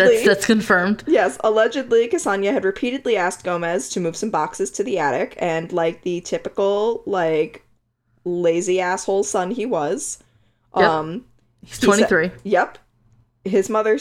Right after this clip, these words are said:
Speaker 2: he said, he told police that his mother had been asking him about it for days, and he never did it, like the
Speaker 1: Then just
Speaker 2: deadbeat son he
Speaker 1: Mm.
Speaker 2: is. Um, Gomez eventually grew tired of his mother's nagging and instead moved the boxes.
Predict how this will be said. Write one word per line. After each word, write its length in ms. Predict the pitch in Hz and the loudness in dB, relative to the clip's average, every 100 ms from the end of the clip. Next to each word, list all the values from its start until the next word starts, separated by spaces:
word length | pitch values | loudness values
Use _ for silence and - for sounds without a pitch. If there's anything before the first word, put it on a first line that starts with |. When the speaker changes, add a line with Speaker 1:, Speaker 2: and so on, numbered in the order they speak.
| - | -2
Speaker 2:
he 180 | 220 202 | -2 -2
said, 280 | - 196 214 | 0 -2 -2
he 140 | 240 | -4
told 220 | 240 220 | -2 -2
police 260 | 240 240 240 | -2 -4 -2
that 80 | 240 | -4
his 120 | 196 | -2
mother 160 | 180 175 | 0 0
had 100 | 180 | 0
been 120 | 160 | -2
asking 320 | 165 - 196 | -2 -2 -4
him 140 | 254 208 | -4 -2
about 220 | 262 262 | -2 -2
it 120 | 277 | 0
for 140 | 427 | 2
days, 680 | 392 427 403 359 403 285 - - | 2 2 2 4 4 0 -8 -4
and 140 | 254 381 | -2 0
he 140 | 311 | 0
never 280 | 294 247 247 | 0 0 0
did 180 | 185 170 | 2 2
it, 300 | 156 - - _ - | 2 -2 -6 _ -2
like 240 | 254 208 | 0 2
the 60 | - | 2
Speaker 1:
Then 100 | 311 | 4
just 100 | 180 339 | 6 6
Speaker 2:
deadbeat 200 | 247 - | 4 2
son 200 | 202 196 | 0 2
he 180 | 185 185 | 4 4
Speaker 1:
Mm. 260 | 180 180 | 4 2
Speaker 2:
is. 260 | 180 - - _ _ _ _ _ _ _ - | 0 -4 -12 _ _ _ _ _ _ _ 0
Um, 460 | 196 190 190 - | 2 2 0 0
Gomez 380 | 202 247 254 262 | 2 4 2 2
eventually 600 | 202 233 403 240 214 226 | 0 0 0 2 2 2
grew 180 | 220 214 | 0 -2
tired 320 | 214 349 415 | 0 0 0
of 80 | 196 | 0
his 120 | 180 | -2
mother's 280 | 190 170 170 | 0 0 0
nagging 400 | 170 170 208 330 _ - - | 0 0 -2 -4 _ -20 -8
and 160 | 247 285 | -4 -2
instead 460 | 392 - 370 294 254 | -2 0 0 0 0
moved 300 | 240 247 - | -2 -2 -4
the 60 | |
boxes. 680 | 202 156 - - 85 - | 0 0 -2 -6 -6 -8